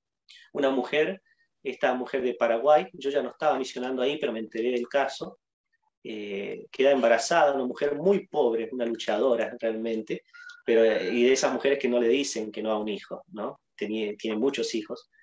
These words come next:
Y le dicen los doctores, "No, está todo mal con este hijo que estás esperando",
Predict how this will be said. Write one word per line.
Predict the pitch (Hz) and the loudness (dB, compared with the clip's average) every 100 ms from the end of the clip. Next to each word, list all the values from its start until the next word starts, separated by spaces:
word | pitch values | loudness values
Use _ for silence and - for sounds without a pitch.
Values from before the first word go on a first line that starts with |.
| _ _ _ _ _ - | _ _ _ _ _ -12
Y | 117 | -6
le | 113 | -2
dicen | 120 139 151 | 0 2 0
los | 131 | 0
doctores, | 123 - 160 180 127 | 0 2 2 2 -2
"No, | 131 - - | -4 -4 -10
está | - - 123 - | -18 -2 -2 2
todo | 156 156 156 | 4 4 4
mal | 147 175 214 - | 2 0 -2 -10
con | 127 | -8
este | 127 - 123 | -8 -4 -2
hijo | 127 - | -2 -4
que | - | -8
estás | - - - | -4 -2 -2
esperando", | - 117 123 160 185 240 | -4 0 2 2 0 -6